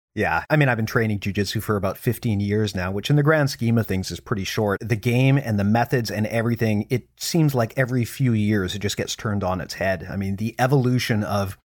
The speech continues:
jujitsu as a martial art is pretty crazy to keep up with. My biggest challenge now as a, you know, an older guy who's juggling jobs, this thing, and kids is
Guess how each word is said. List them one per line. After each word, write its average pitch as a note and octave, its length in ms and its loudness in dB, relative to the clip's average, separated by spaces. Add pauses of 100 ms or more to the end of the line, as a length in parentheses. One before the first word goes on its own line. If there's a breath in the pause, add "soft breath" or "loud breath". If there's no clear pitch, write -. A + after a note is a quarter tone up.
(140)
jujitsu A#2 640 0
as G#2 160 -2
a G#2+ 80 0
martial G2+ 500 0
art G2+ 320 0
is C#3 140 2
pretty G#3 280 0
crazy C3+ 480 2
to G2+ 80 -2
keep G#2 280 -6
up G2 180 -2
with. - 220 -8 (340 loud breath)
My B2 240 4
biggest C3 320 0
challenge G#2+ 420 0
now G#2 380 2
as G2+ 320 -2
a, G2 240 2
you G#2 80 -2
know, G2+ 140 0
an G2+ 80 0
older A2+ 280 2
guy G#2 340 2
who's G2+ 180 -4
juggling G2+ 480 0
jobs, G#2 580 2
this G#2+ 240 0
thing, G#2+ 300 2
and F#2+ 120 -2
kids A#2+ 440 2
is G#2+ 340 -2